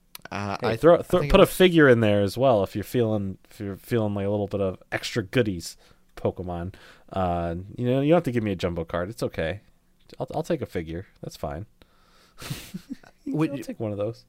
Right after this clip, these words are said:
Speaker 1: Would you, do you prefer figures over jumbo cards?
Speaker 2: Yes.
Speaker 1: Me too.
Speaker 2: Uh,
Speaker 1: Okay.
Speaker 2: 'cause,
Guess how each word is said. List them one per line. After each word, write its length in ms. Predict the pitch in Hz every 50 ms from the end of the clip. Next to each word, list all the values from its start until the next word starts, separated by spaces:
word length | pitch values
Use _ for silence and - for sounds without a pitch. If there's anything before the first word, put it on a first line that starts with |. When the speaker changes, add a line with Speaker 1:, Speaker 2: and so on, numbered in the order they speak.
| _
Speaker 1:
Would 180 | 135 143 139 123
you, 140 | - - 82
do 120 | 123 131 131
you 80 | 139
prefer 640 | - - 127 - 139 131 123 123 123 123 123 110 - - - - _ _
figures 400 | - - 135 120 123 131 127 120 -
over 160 | 127 117 120
jumbo 300 | 110 127 120 120 123 120
cards? 500 | - 139 131 127 123 123 - - - - _ _ _ _ _ _ _ _ _ _ _ _ _ _ _
Speaker 2:
Yes. 640 | - 120 110 104 104 92 - - - - - - -
Speaker 1:
Me 160 | - 107 104 95
too. 200 | - 85 85 -
Speaker 2:
Uh, 260 | - 98 92 87 78 82
Speaker 1:
Okay. 140 | 95 - 101
Speaker 2:
'cause, 280 | 76 - 95 - -